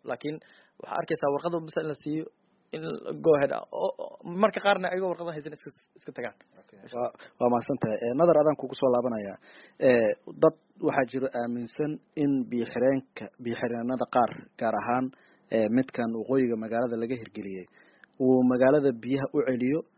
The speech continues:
Speaker 2: marka awood ka badan ay timaadana biyaha uu sii dayo oo dhibaatadan, eh, biyaha markii horeba ay dhaafi lahaayeen. Marka, b-, b-, ma aragti ahaan ma qabtaa in, eh, kanaalka uu dhibaato deegaanka kusoo kordhiyo?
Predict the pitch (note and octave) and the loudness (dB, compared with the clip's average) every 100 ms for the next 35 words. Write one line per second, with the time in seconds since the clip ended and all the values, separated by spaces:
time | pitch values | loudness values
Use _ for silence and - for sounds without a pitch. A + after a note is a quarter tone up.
0 | _ _ - A#2 B2 - B2 A#2+ B2+ C3+ | _ _ -2 2 2 2 0 2 2 2
1 | C#3 A#2+ A#2+ A2+ A2+ A2+ A2 A2 G#2+ B2+ | 2 0 -2 -4 -4 -2 -2 -2 0 0
2 | A#2 A2+ G#2+ - B2 A#2+ A#2 A#2+ A#2 G#2+ | 0 -4 -8 -4 -4 0 0 2 0 0
3 | A2+ A2 - B2+ A#2+ A2+ - - _ _ | -2 -2 -2 0 0 -2 -8 -20 _ _
4 | - A2+ G#2+ G#2 B2+ B2 B2 - A2+ A2+ | 0 2 2 4 4 6 4 2 0 0
5 | A2 A#2+ B2 A#2+ A2 A2+ B2+ - - - | 2 2 2 0 0 0 0 -4 -16 -20
6 | _ _ E3+ - B2 _ F3 D#3 G#2 - | _ _ 0 2 0 _ -14 -10 -10 -10
7 | - - - - C3+ D3 - D3 C#3 D#3 | -12 -14 -12 -2 2 2 4 2 2 0
8 | D#3+ D#3 E3 - A#2+ G2 F#2 _ - D#3 | 0 0 0 -2 -2 -6 -10 _ -2 2
9 | C#3+ C#3+ C3 A2 - C3+ C3+ - B2 A#2+ | 2 0 -4 -4 0 2 2 0 -4 -4
10 | A#2 B2 C#3 A#2+ B2+ A#2 - - A#2 - | -2 -2 -4 -4 -4 -6 -14 -14 -12 -14
11 | - | -18